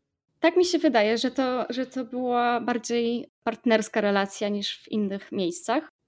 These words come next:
Co jeszcze ciekawe, to, e, wyczytałam, e, u wielu autorów, oni porównują holenderskie domy nad kanałami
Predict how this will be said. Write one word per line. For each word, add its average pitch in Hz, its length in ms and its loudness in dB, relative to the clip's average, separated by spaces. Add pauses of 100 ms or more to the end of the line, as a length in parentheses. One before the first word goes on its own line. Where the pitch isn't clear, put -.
(180)
Co 285 100 4
jeszcze 285 140 4
ciekawe, 277 440 4
to, 233 360 0
e, 220 160 -2
wyczytałam, 254 720 4 (200)
e, 190 80 -4
u - 120 -4
wielu 240 280 4
autorów, 226 680 2 (120)
oni 233 180 2
porównują 233 840 0 (340)
holenderskie 220 640 2
domy 208 520 2 (180)
nad 208 220 -4
kanałami 202 680 2